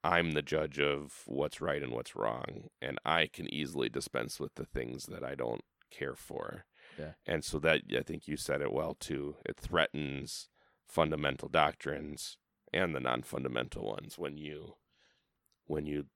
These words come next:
Speaker 1: take God out of the inspiration equation.
Speaker 2: Right. You just dove into some of our pre-podcast discussions as we were, uh, kinda discussing what we were gonna talk about, even discussing the discussion.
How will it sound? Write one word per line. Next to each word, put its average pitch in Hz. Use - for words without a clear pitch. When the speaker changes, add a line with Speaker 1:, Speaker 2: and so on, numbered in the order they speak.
Speaker 1:
take -
God 82
out 69
of 62
the 58
inspiration -
equation. -
Speaker 2:
Right. 78
You 117
just 98
dove 101
into 98
some 95
of 90
our 87
pre-podcast 92
discussions 90
as 92
we 98
were, 92
uh, 123
kinda 110
discussing 113
what 110
we 107
were 104
gonna 104
talk 117
about, 90
even 85
discussing 101
the 90
discussion. 82